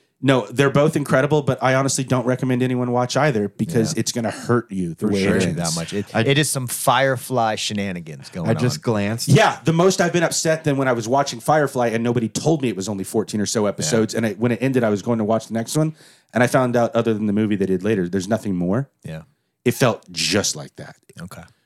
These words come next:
Speaker 1: Or, uh, same thing, I didn't know Freaks and Geeks was only eighteen episodes.
Speaker 2: Oh,
Speaker 1: I thought I
Speaker 2: yeah.
Speaker 1: was about to watch, I thought I was getting into one of the best series ever.
Speaker 2: No, yeah, no.
Speaker 1: It hurt like that.
Speaker 2: Yeah, okay.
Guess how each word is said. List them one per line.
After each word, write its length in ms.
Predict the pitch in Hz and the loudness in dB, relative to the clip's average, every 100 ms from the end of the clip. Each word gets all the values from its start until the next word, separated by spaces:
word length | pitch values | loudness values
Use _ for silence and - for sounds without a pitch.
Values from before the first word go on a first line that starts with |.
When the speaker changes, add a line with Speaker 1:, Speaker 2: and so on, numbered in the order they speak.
| - | 0
Speaker 1:
Or, 260 | 127 135 120 | 4 4 2
uh, 120 | 120 | -4
same 220 | - 147 | -2 -2
thing, 160 | 139 135 | 0 2
I 60 | 117 | 2
didn't 220 | 131 110 | 2 0
know 160 | 117 113 | 0 0
Freaks 340 | - 110 - | 0 -4 -2
and 80 | 92 | -4
Geeks 240 | 101 104 - | -2 -2 -4
was 100 | 87 | -6
only 240 | 87 82 | -4 -4
eighteen 240 | 80 90 87 | -6 -8 -8
episodes. 500 | 82 85 - - 82 | -6 -8 -8 -8 0
Speaker 2:
Oh, 60 | |
Speaker 1:
I 80 | - | 2
thought 100 | 127 | 4
I 20 | |
Speaker 2:
yeah. 40 | 120 | 2
Speaker 1:
was 60 | 107 | 0
about 120 | 107 | -2
to 60 | 107 | -2
watch, 340 | 101 98 - 104 | -4 -6 -10 -4
I 60 | |
thought 120 | 120 | -2
I 20 | 117 | -2
was 100 | 98 | -2
getting 180 | 110 104 | -4 -4
into 200 | 101 104 | -6 -4
one 100 | 98 | -4
of 60 | |
the 60 | 85 | -4
best 220 | 95 - | -4 -4
series 300 | 104 101 87 | -4 -4 -4
ever. 340 | 90 127 156 _ | -4 -4 -4 _
Speaker 2:
No, 160 | - 92 | -6 -4
yeah, 180 | 85 87 | -4 -6
no. 260 | 90 98 - _ - | -6 -8 -10 _ 0
Speaker 1:
It 100 | 120 | 2
hurt 180 | 123 92 | 2 -2
like 160 | 87 - | -10 -16
that. 200 | 76 _ - | -20 _ -20
Speaker 2:
Yeah, 160 | 131 | -20
okay. 200 | 139 - | -20 -20